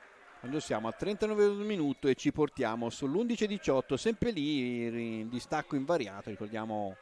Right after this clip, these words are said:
questo break, eh, del primo quarto d'ora, poi il Cassano ha tentato qualcosina ma in maniera non continuativa, spazi interessanti ma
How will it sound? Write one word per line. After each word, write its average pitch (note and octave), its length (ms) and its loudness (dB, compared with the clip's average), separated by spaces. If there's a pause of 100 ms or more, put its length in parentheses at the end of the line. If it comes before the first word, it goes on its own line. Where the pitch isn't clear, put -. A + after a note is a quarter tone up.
(840)
questo - 260 -8
break, C#3 460 0
eh, C#3+ 380 4
del C3 140 2
primo G3+ 240 0
quarto F#3+ 320 2
d'ora, C3 320 4
poi B2 220 0
il A#2 100 -4
Cassano D3+ 680 0
ha C3 80 0
tentato E3 720 0
qualcosina C#3+ 680 2
ma A#2 160 -2
in A#2 80 -2
maniera C3 600 0
non F#3+ 260 0
continuativa, G3 880 0
spazi C3+ 1000 0
interessanti C3 800 -2
ma A2+ 180 -6